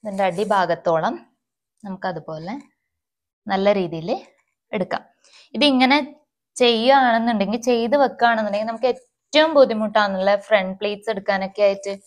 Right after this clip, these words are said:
എനിക്ക് ഭയങ്കര ബുദ്ധിമുട്ടായിട്ട് തോന്നാറുണ്ട്. നമുക്കൊരു ഹെൽപ്പ് ഇല്ലാണ്ട്, ആ, നമ്മള് സാരി എടു-, ഉടുക്കാൻ തുടങ്ങുന്ന സമയത്ത്. അപ്പൊ ഇങ്ങനെ ചെയ്ത് വെക്കുകയാണെന്നുണ്ടെങ്കിൽ നമുക്ക് കുറച്ചുകൂടെ ഈസി ആയിരിക്കും.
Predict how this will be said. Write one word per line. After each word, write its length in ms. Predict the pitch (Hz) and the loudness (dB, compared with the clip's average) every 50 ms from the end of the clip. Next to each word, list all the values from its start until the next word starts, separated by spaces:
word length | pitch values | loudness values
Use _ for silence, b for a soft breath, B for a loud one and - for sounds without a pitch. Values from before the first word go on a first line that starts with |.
| B B B B B B B B B B B B | B B B B B B B B B B B B
എനിക്ക് 260 | 226 226 226 - 339 | 2 2 4 4 6
ഭയങ്കര 300 | 320 302 262 240 240 233 | 6 6 8 6 6 4
ബുദ്ധിമുട്ടായിട്ട് 600 | 226 226 214 190 196 196 190 - 190 190 190 196 196 | 4 4 2 2 0 0 4 4 4 4 4 2 2
തോന്നാറുണ്ട്. 560 | 202 180 170 170 175 175 170 170 165 156 165 | 2 2 2 2 0 -2 -2 -2 -4 -4 -4
നമുക്കൊരു 460 | 180 185 180 175 170 - 185 185 190 202 | -4 -4 -4 -6 -4 -2 0 0 0 0
ഹെൽപ്പ് 440 | - 196 202 208 220 214 _ - 285 | 2 2 2 2 2 0 _ 4 4
ഇല്ലാണ്ട്, 680 | 262 226 208 196 180 175 175 175 175 190 233 254 226 - | 4 6 6 6 6 6 2 0 4 6 6 8 8 6
ആ, 100 | 196 190 180 175 175 175 - _ _ _ _ _ | 6 4 4 2 0 -2 -6 _ _ _ _ _
നമ്മള് 380 | - 196 196 196 196 202 202 - _ b b b b b b b b b b b _ - | -12 -6 0 2 4 4 4 0 _ b b b b b b b b b b b _ 2
സാരി 300 | - 214 202 202 196 214 | 6 6 6 8 8 6
എടു-, 360 | 208 190 185 - _ _ _ - | 6 4 2 -2 _ _ _ -2
ഉടുക്കാൻ 400 | 214 202 185 185 - 202 202 196 | 0 0 0 2 2 2 4 6
തുടങ്ങുന്ന 380 | 208 196 180 170 175 175 175 175 | 6 6 6 4 0 -4 -6 -6
സമയത്ത്. 420 | - 185 175 170 165 165 160 - | -6 -6 -6 -6 -6 -4 -2 -2
അപ്പൊ 220 | 190 190 - 226 247 254 254 254 - b b b b b _ _ - | 0 2 6 6 6 6 4 -2 -12 b b b b b _ _ -6
ഇങ്ങനെ 340 | 226 226 233 240 262 269 294 | -2 0 4 4 6 6 6
ചെയ്ത് 380 | 302 - 302 254 247 240 226 262 | 6 8 10 10 10 10 10 10
വെക്കുകയാണെന്നുണ്ടെങ്കിൽ 720 | 269 247 - - - 226 226 220 214 220 214 214 240 254 | 10 8 6 6 4 4 4 4 2 2 2 2 2 2
നമുക്ക് 200 | 262 233 220 220 | 2 0 0 -2
കുറച്ചുകൂടെ 960 | 220 220 233 233 220 208 208 196 - - - 294 277 247 220 233 285 294 - - | 0 4 8 8 8 8 6 2 -2 0 2 4 4 4 4 4 2 0 -2 -4
ഈസി 320 | 214 208 208 202 - 220 | -4 -4 -4 -2 0 2
ആയിരിക്കും. 400 | 220 185 160 156 151 - 160 156 | 2 2 2 0 -4 -10 -16 -18